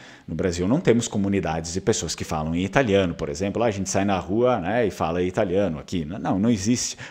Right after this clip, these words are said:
Os dialetos de uma língua, ele, ela, ah, esses dialetos só podem se formar em um ambiente onde a língua é falada, né? Assim como nós temos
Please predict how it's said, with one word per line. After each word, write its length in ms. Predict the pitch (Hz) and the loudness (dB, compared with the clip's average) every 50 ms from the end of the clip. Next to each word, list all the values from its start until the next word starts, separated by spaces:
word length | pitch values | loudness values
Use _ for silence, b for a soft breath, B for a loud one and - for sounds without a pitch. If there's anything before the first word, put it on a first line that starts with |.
| B - | B -8
Os 160 | 101 92 90 | -6 -4 0
dialetos 640 | 92 110 120 113 92 87 90 98 - - - 135 104 | 4 4 6 6 6 4 2 0 0 0 -2 -2 2
de 80 | 98 | 2
uma 160 | 104 104 98 87 | 2 4 4 2
língua, 400 | 85 85 87 92 104 110 139 143 | 2 0 0 0 0 2 2 0
ele, 180 | 143 139 135 - | 0 -2 -4 -4
ela, 260 | 85 85 90 - - - | -4 -2 -2 -2 -2 -2
ah, 300 | 78 78 76 73 69 65 | -4 -6 -6 -6 -6 -6
esses 280 | 78 - - 107 92 | -6 -4 -4 -2 0
dialetos 340 | 101 110 95 92 107 - - | 2 2 2 2 0 -2 0
só 100 | - 123 | 0 0
podem 300 | - - 113 120 131 135 | 2 2 2 2 2 0
se 160 | 127 - 120 | 0 -2 -4
formar 500 | - - 104 87 87 78 85 113 - B B B B B B - | -2 0 0 0 0 0 -2 -2 -4 B B B B B B -2
em 100 | 151 147 | 0 2
um 80 | 160 | 2
ambiente 540 | 170 175 165 131 110 104 110 131 147 - - | 2 4 4 6 6 6 6 4 2 2 2
onde 280 | 120 131 147 160 143 156 | 2 2 2 2 2 2
a 140 | 135 110 107 | 2 2 2
língua 680 | 98 104 117 139 170 185 175 147 120 139 160 190 208 B B B B B | 2 2 4 4 4 4 4 4 4 4 2 2 0 B B B B B
é 140 | - 92 | -6 -4
falada, 680 | 90 - - 117 120 101 82 82 85 73 69 71 65 - B B B B B B | -2 0 2 2 2 2 0 0 -2 -4 -4 -8 -8 -10 B B B B B B
né? 220 | - - 82 82 - - | -10 -8 -8 -8 -8 -6
Assim 300 | - 87 - - - 104 | -4 -4 -2 0 0 0
como 180 | - 113 107 98 | 0 0 0 0
nós 240 | 95 95 92 - | 0 0 -2 0
temos 420 | - 101 90 90 85 - - - | -2 -2 -2 -2 -4 -6 -6 -8